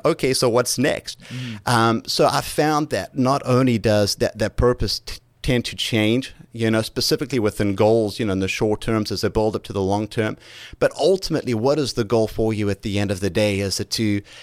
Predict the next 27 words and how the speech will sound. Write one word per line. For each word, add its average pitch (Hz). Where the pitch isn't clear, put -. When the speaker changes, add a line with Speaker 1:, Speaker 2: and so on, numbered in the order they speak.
Speaker 1:
be 123
able 120
to 110
pay 107
your 104
bills 110
on 104
a 95
consistent 95
basis? 107
Is 104
it 107
to -
be 113
able 120
to -
be 110
in 104
a 95
position 110
at 85
work 107
that -
you 98
feel 104
fulfilled 117
and 98